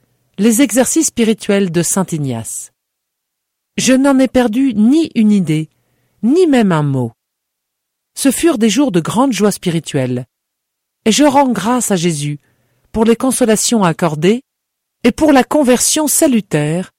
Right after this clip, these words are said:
qu'il a produite dans mon âme. » Il se met sous la conduite du père Galland,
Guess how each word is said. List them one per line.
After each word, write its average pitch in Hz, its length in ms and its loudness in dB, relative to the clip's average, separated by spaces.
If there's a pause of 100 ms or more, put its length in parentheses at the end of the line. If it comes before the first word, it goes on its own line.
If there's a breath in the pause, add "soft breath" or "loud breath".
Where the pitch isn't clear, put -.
(360)
qu'il 269 160 2
a 254 80 4
produite 202 480 0
dans 175 160 2
mon 160 240 -2
âme. » 123 420 -4 (2000)
Il 156 100 -2
se - 140 -2
met 170 200 2
sous 196 160 -4
la 175 80 2
conduite 170 600 -2
du 180 200 -4
père 208 240 0
Galland, 180 480 2